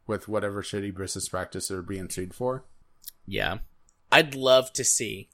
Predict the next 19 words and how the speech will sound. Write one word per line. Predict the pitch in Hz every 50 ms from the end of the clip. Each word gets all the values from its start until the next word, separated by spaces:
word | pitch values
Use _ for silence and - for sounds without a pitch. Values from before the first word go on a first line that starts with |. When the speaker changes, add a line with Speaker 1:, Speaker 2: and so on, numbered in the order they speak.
| -
Speaker 2:
I | - 117 127 143
would, | 135 135 127 107 - _ - _ _ _ _ _ - -
God, | - 156 139 135
I | 127 120
would | 117 113 -
pay | - 123 113 110 -
good | - 127 123 117 107
money. | 107 110 107 113 98 82 - 110 113
I'd | 113 -
probably | 151 135 131
jerk | 110 - 110 110 107 -
off | 113 101 104 - -
to | - 92
it | 73 - -
too. | - 113 101 90 90 - - - - - - - -
To | 139
see | - - - - 143 131 135 135 135 139 139 - - - - _ _ -
a | 151 -
country | - - - 139 135 147 151 - - 190 185 190 196 196